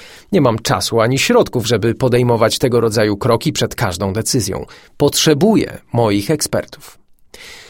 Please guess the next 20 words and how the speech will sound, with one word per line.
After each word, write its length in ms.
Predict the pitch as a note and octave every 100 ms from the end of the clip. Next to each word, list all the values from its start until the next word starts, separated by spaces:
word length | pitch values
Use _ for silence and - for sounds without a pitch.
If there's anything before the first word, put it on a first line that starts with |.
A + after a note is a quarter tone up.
| - - _
Co 140 | - D4+
z 80 |
tego 240 | - G#3 F3
wynika? 440 | C3+ G2+ G2 A#2 - _ _ _ - _ _ -
Jeśli 480 | D3+ B3 - F3+ A#2+
jesteś 380 | F3 - F2+
ekspertem 520 | - - A2 G2 G2 G2
w 40 |
jakiejś 300 | G2 A#2+ G2
dziedzinie, 460 | A#2 G2+ G#2+ B2+ F3+
musisz 400 | - F#3 G#3+ F#3+
zadbać 360 | A#2+ D#3 C3 G#2+
o 80 | F3
to, 120 | G#3+
by 180 | C3 B2+
ludzie, 320 | D#3 A#3+ C#3+
do 100 | G2+
których 340 | - G#2+ G2
się 120 | - G2
zwracasz, 580 | F#2 D3+ - F2 -